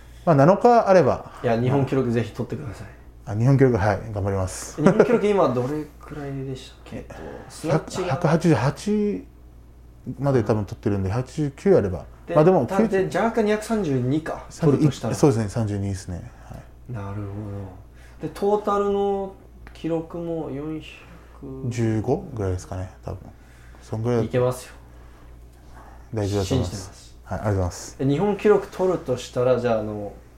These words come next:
Speaker 2: コースケ、コースケ、知念選手が、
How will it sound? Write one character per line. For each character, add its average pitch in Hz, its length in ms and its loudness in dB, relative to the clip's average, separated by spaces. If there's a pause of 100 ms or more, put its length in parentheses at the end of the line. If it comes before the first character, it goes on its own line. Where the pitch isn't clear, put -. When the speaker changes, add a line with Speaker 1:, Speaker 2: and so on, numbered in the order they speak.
(840)
Speaker 2:
コ 175 300 0
ー 170 60 -4
ス - 760 -18 (240)
ケ、 123 120 -10 (180)
コ - 60 -12
ー - 80 -12
ス - 160 -14
ケ、 - 40 -18 (140)
知 - 160 2
念 196 100 6
選 151 200 2
手 139 100 -2
が、 - 300 2